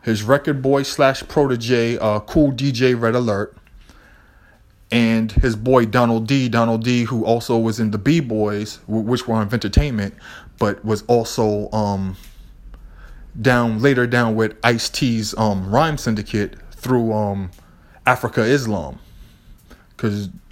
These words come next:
those of you that aren't aware, Ice-T was Zulu Nation. Fun fact if you didn't know that. And also that weighed into how the whole L L Cool J Ice-T beef got, um,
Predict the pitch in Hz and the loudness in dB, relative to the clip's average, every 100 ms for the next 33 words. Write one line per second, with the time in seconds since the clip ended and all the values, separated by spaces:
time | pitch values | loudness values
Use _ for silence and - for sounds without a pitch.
0 | - - - - _ _ - - - 98 | -20 -20 -20 -20 _ _ -20 -20 -16 0
1 | 127 131 123 120 113 98 - 123 110 104 | 2 4 2 0 -2 -4 0 0 2 2
2 | 135 107 - 139 - - 180 160 147 - | 2 2 0 -2 -2 -2 0 0 -4 -14
3 | _ - 104 110 107 117 107 123 147 - | _ -12 -4 -2 0 -2 -2 -2 -6 -10
4 | 87 _ _ _ _ - - - - - | -14 _ _ _ _ -20 -20 -20 -20 -20
5 | - - - - - - - - - - | -20 -20 -20 -20 -20 -20 -20 -20 -20 -20
6 | - - - - - - - 117 104 123 | -20 -20 -20 -20 -20 -14 -8 -6 -2 -2
7 | 123 90 101 95 104 90 85 - - - | -2 -8 -6 -4 -4 -6 -10 -14 -18 -18
8 | - - - - - 110 127 143 - 110 | -18 -20 -20 -18 -4 0 2 2 2 2
9 | 123 123 110 117 117 117 120 104 117 107 | 2 2 0 0 0 -2 -4 -2 0 0
10 | 101 113 110 110 113 113 104 - 117 107 | -2 -2 -2 0 0 -2 -4 -4 -2 0
11 | 120 104 104 107 - - 135 110 101 101 | 0 0 0 -4 -4 -6 -4 -4 -4 -6
12 | - 101 95 95 95 92 | -4 -4 -2 -4 -4 -6